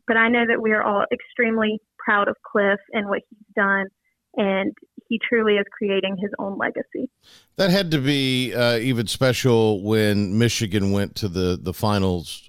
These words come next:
Speaker 2: of the College World Series last year. Cliff was there, but, but, uh, so much was talked about during that broadcast and those broadcasts about Coach LeClaire.
Speaker 1: Yes,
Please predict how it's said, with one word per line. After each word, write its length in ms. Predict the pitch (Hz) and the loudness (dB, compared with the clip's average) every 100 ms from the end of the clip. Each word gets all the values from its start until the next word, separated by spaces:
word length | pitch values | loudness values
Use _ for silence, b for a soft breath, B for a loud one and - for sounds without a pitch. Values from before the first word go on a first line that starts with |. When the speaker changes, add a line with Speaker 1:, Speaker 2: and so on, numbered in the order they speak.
| - | -12
Speaker 2:
of 100 | 85 | -10
the 60 | |
College 360 | - 98 90 80 | -4 -2 0 -2
World 180 | 87 - | -4 -4
Series 340 | 98 87 71 | -2 -4 -4
last 380 | 87 87 - - | -2 -4 -4 -4
year. 360 | 104 92 82 - B B B B | 0 0 0 -4 B B B B
Cliff 320 | - 135 - | 0 0 0
was 160 | 113 87 | -2 2
there, 320 | 110 104 101 | 2 2 0
but, 300 | 80 98 65 | -2 -4 -2
but, 180 | 95 - - | -6 -6 -8
uh, 340 | 92 92 90 - | -4 -2 -4 -8
so 280 | - - 131 | -8 0 2
much 280 | 120 113 - | 4 2 -2
was 100 | 92 | -6
talked 280 | - 104 - | -2 -2 -2
about 380 | 90 95 90 - | -2 0 0 -2
during 220 | 101 92 | -2 -2
that 180 | 90 85 | -2 -4
broadcast 760 | 95 95 87 98 87 82 - - _ _ _ - | -2 -2 -2 -2 -2 -2 -8 -16 _ _ _ -10
and 140 | 90 | -2
those 160 | 104 95 | 0 0
broadcasts 560 | 78 98 - 92 82 82 | 0 -2 -2 -4 -4 -4
about 280 | 87 87 | -4 -4
Coach 280 | - 76 - | -4 -10 -10
LeClaire. 320 | - - 58 - _ _ _ _ _ _ _ - | -14 -12 -14 -14 _ _ _ _ _ _ _ -2
Speaker 1:
Yes, 220 | 254 247 | -2 0